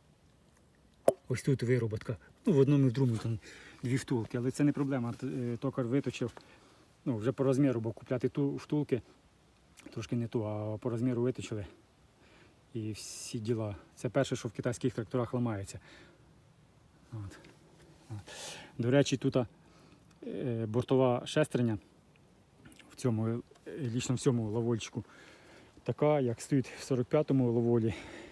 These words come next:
в п'ятдесятому лаволі і в Д Т З п'ятдесятки. Тобто запчастини, що тут,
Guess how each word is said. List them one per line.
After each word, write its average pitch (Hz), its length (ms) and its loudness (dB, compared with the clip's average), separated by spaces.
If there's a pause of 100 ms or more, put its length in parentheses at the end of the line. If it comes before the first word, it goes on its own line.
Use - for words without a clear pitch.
(400)
в - 140 -20 (100)
п'ятдесятому 131 640 2
лаволі 117 360 4
і 139 120 -2
в 107 60 -6
Д 120 120 2
Т 127 100 0
З 131 160 4
п'ятдесятки. 123 600 -2 (560)
Тобто 120 280 -2
запчастини, 123 600 2 (240)
що - 160 -2
тут, 156 180 0